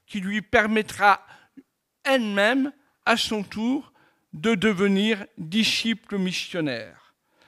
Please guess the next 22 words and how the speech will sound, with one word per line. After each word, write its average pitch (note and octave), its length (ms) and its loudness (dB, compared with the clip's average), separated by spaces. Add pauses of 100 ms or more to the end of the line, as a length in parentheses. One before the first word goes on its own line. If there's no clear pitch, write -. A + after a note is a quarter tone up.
(420)
Le G#3+ 180 -2
deuxième B3+ 540 4
processus A3+ 840 -4
que - 140 -10
nous G3 180 -4
connaissons G#3+ 680 -6
bien, F3+ 460 -2 (720)
c'est - 200 -10
celui A3+ 400 -8
du G3 140 -10
pape G3+ 300 0
François, G3 880 -2 (280)
qui G#3 160 -12
décrit A#3 580 -4 (120)
un F#3 180 -2
processus, - 1040 -10 (540)
celui A#3 560 -2
de G#3+ 80 2
la G3 140 6
communauté A#3+ 920 -2
en G3 140 -2
sortie. - 840 -4